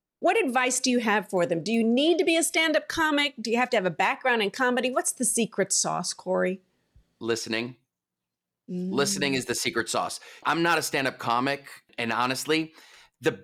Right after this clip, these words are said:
Speaker 2: biggest laughs I got, the most recall I got after a show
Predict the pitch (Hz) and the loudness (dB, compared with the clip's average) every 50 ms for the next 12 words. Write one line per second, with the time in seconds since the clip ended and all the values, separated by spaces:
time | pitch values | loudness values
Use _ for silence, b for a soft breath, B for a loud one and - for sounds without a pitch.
0 | - - 156 151 139 170 175 - - - 117 131 131 135 143 151 - - - 123 | -2 0 0 2 2 0 0 -2 -4 -4 -2 0 0 0 0 -2 -2 -2 -2 -2
1 | 117 110 92 92 117 113 113 120 135 - - - 120 110 123 113 113 120 123 131 | -2 -2 -4 -2 0 2 2 2 2 0 -4 -8 -4 -2 -2 0 0 2 2 2
2 | 135 139 160 151 - - 120 139 139 131 - 139 127 123 120 113 104 90 113 113 | 2 2 0 -2 -4 -2 -2 -2 -2 0 0 0 2 2 2 0 0 0 0 0
3 | 117 113 - - 117 - - 110 104 104 - - - - 117 104 110 120 127 131 | 0 0 -2 -4 -4 -2 0 0 0 2 0 0 -2 0 0 0 0 0 -2 -2
4 | B | B